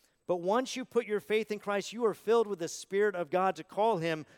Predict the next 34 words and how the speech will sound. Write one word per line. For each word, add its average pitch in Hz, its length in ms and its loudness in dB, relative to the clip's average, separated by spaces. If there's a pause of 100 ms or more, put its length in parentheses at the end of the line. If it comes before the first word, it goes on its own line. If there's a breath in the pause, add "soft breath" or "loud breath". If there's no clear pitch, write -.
(100)
"Abba, 180 400 4
Father." 165 320 2
You 180 120 -6
can 214 120 -2
approach 214 400 0
him 202 80 -4
with 196 180 -4
confidence 180 720 0 (200 soft breath)
as 185 320 4
your 185 180 0
Father. 156 400 0 (1400)
And 147 120 -6
this, 226 360 6
this 202 200 0
is 202 140 -6
not 208 180 4
something 202 360 -2
to 156 100 -6
take 185 240 -4
for 170 80 -18
granted. 156 240 -2
This 175 140 -6
is 185 100 -10
not 196 160 -2
something 190 240 -8
to 180 60 -8
gloss 160 360 0
over. 175 100 0
"Yes, 160 240 0
I 147 180 -6
know 165 140 -8
he's 160 120 -10
my 151 140 -6
Father. 147 380 -4